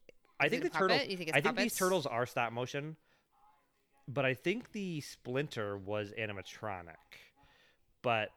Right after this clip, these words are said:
Speaker 2: Yeah, I mean that it's, this is the nine, this fil-, this film was made in nineteen eighty-nine.
Speaker 1: But what's,
Speaker 2: so
Speaker 1: what's
Speaker 2: it's
Speaker 1: interesting is they gave a more gritty look to those flashbacks to make it look even older.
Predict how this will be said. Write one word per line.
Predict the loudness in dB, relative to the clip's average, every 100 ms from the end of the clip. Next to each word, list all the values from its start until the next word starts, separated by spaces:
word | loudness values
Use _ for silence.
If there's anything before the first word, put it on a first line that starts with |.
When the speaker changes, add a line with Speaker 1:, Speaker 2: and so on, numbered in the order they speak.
| _ -20 _ _ _ _ -20 -20 -20 -20 _ _ _ _ _ -20 -20 0
Speaker 2:
Yeah, | 6 6
I | 6
mean | 0
that | 0 -2 -2
it's, | -4 -2 -4 -6 -16 _ -14
this | -10
is | -10 -8
the | -6 -6 -6 -12 -14
nine, | -12 -12 _ _
this | -6 -4
fil-, | -2 -4
this | -4 -4
film | -2 -2
was | -2
made | -2 -2
in |
nineteen | -2 -2 -4
eighty-nine. | -6 -4 -4 -4 -8 -6
Speaker 1:
But | 0 2
what's, | 0
Speaker 2:
so | -2 0
Speaker 1:
what's | 0 0
Speaker 2:
it's | 0
Speaker 1:
interesting | 0 0 -4
is | -2
they | -2
gave | 0 0
a | 0
more | 0 -2
gritty | -2 -2 -2
look | -4 -6
to | -6
those | -6 -4
flashbacks | -4 -2 -2 -2
to | -2
make | -4
it | -4
look | -6 -6
even | -8 -10 -10
older. | -10 -8 -6 -6 -8